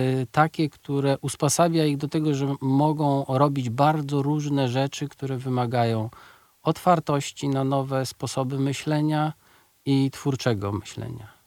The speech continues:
A więc na przykład my mamy absolwentów wśród, no, mamy dziennikarzy, e, mamy wśród absol-, nasi absolwenci są, e, bywają rzecznikami prasowymi,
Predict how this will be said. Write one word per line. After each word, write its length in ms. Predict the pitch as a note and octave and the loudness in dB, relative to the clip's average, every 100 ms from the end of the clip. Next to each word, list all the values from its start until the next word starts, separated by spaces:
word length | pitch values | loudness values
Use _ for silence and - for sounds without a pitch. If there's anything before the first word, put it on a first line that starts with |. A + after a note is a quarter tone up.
| - | -10
A 120 | A2+ | -4
więc 160 | B2+ C3 | -2 0
na 100 | C#3 | -2
przykład 280 | - D3 | 0 0
my 140 | C#3 C#3+ | 2 2
mamy 360 | C#3+ C#3 C#3 | 4 2 2
absolwentów 920 | C3+ - C3+ B2+ C3+ C3 - B2 - | 0 -2 -6 -2 0 -2 -4 -8 -8
wśród, 540 | - - B2+ A#2 - - _ _ _ _ _ | -14 -6 -6 -6 -12 -20 _ _ _ _ _
no, 100 | - - | -12 -8
mamy 180 | D#3 E3+ | -8 -4
dziennikarzy, 800 | C#3+ B2 A2+ G#2 G2+ F#2+ F#2+ B2 - _ _ _ _ _ _ - | 0 2 0 0 -2 -2 -4 -10 -14 _ _ _ _ _ _ -2
e, 480 | A2+ A2+ A2 A2 A#2 _ _ - | 2 4 4 2 -2 _ _ -6
mamy 580 | B2+ B2 C#3 D3+ D3+ C#3+ | 2 6 6 4 2 0
wśród 320 | - C#3 C3 | -4 -6 -2
absol-, 460 | C3 - - C3 C3 | -4 -4 -8 -6 -2
nasi 280 | C#3 - C3+ | -2 -2 -4
absolwenci 1160 | C3 B2 - - C3 B2+ C3 - B2+ A#2 A#2+ A#2 | -2 -2 -6 -6 -4 -2 -4 -4 -4 -4 -4 -6
są, 520 | - B2 A#2 A2+ A#2+ - _ _ _ | -2 0 2 0 -4 -10 _ _ _
e, 140 | B2 A2 | -4 -2
bywają 400 | B2+ B2+ B2+ B2+ | 2 4 4 4
rzecznikami 680 | B2+ - C#3 B2 A#2+ A2 G#2 | 0 -2 -2 2 2 2 -2
prasowymi, 800 | G#2+ G2+ G#2 G2 G2 F#2+ F#2 | -4 -4 -6 -6 -6 -6 -6